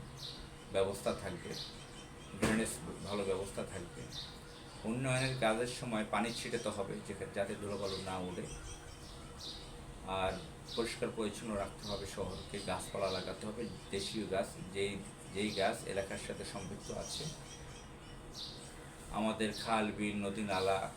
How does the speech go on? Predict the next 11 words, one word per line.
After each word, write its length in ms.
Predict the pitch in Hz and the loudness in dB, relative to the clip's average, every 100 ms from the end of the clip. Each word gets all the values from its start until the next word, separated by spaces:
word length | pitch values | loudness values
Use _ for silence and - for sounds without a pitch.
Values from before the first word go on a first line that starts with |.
| - | -4
হাওর, 220 | 101 101 92 | 2 4 4
বাওর 320 | 95 92 90 - | 4 2 2 -2
ফিরিয়ে 220 | 110 98 90 | -2 0 0
আনতে 240 | 87 90 85 | -2 -6 -4
হবে। 180 | 85 80 - - - - - 87 | -6 -6 -8 -8 -8 -8 -6 -2
যেগুলোকে 360 | 92 95 107 | -2 -2 -4
ধ্বংস 320 | 87 104 - 107 | -6 -4 -4 -2
করা 160 | 95 90 | 0 0
হয়েছে, 340 | 95 92 - | -2 -6 -6
সেগুলোকে 580 | 127 110 98 95 107 92 - - - - - - - - | -6 -4 -4 -2 -2 -4 -6 -10 -12 -12 -12 -12 -10 -2
আবার 340 | 95 98 101 | 0 4 6